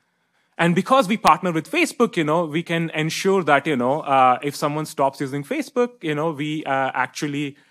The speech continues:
can check whether they have stopped using Facebook or not, and they get the monetary compensation if and only if they, they comply with the, uh, choice they select.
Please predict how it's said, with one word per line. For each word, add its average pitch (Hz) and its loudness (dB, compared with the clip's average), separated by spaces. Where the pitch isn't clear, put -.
can 143 0
check - -4
whether 127 -2
they 120 -6
have 117 -6
stopped 110 -6
using 113 -6
Facebook 117 -10
or 117 -4
not, 117 -4
and 131 -8
they 131 -4
get 127 -6
the 131 -2
monetary 123 -4
compensation 127 -6
if 170 -2
and 143 -4
only 127 -4
if - -10
they, 127 -8
they 131 -2
comply 120 -4
with 113 -8
the, 120 -6
uh, 107 -6
choice 107 -6
they 110 -12
select. 95 -18